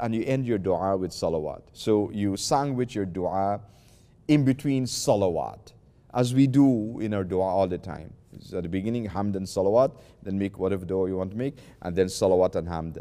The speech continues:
at the end. In this manner, it's from the adab of dua that your dua, and when you do it like this, your dua is accepted by Allah subhanahu wa ta'ala, because the dua of salawat, Allahumma salli ala Sayyidina Muhammad, you're saying,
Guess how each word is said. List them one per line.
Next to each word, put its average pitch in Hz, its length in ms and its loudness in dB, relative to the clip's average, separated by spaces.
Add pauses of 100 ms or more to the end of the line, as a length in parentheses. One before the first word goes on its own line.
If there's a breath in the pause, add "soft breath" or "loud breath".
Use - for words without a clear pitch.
(120)
at 92 100 -8
the 85 160 -8
end. 69 320 -12 (640 soft breath)
In 120 160 2
this - 240 -2
manner, 73 320 -10 (260)
it's 92 140 -10
from 107 200 -4
the 98 80 -2
adab 123 340 2
of 82 160 -6
dua 82 500 -4 (360 soft breath)
that 85 360 -4
your 95 160 0
dua, 95 240 -4 (240)
and 101 160 -2
when 113 140 2
you 113 80 0
do 185 180 0
it 220 60 0
like 117 180 4
this, 90 180 -6
your 95 80 -2
dua 95 180 2
is 87 120 -2
accepted 85 580 -6 (240 loud breath)
by 92 120 0
Allah 92 140 2
subhanahu - 140 -6
wa 87 120 -6
ta'ala, 120 260 0
because 160 760 2 (400 loud breath)
the 127 280 2
dua 135 640 2
of 135 80 0
salawat, 113 680 2 (220)
Allahumma 101 540 4
salli 101 360 0
ala 92 120 0
Sayyidina 90 400 -6
Muhammad, 90 300 -6
you're 87 80 -8
saying, 107 300 -8